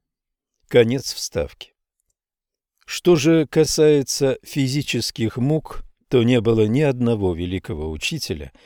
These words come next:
не претерпевшего боли в результате гонений, унижений, пыток и насильственной смерти. Все учителя тяжело страдали и от клеветы, и от пыток, и даже от разных человеческих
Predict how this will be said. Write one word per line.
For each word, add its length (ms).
не 240
претерпевшего 1000
боли 320
в 100
результате 640
гонений, 640
унижений, 800
пыток 540
и 120
насильственной 760
смерти. 540
Все 320
учителя 640
тяжело 500
страдали 640
и 140
от 180
клеветы, 680
и 120
от 260
пыток, 460
и 100
даже 300
от 160
разных 420
человеческих 800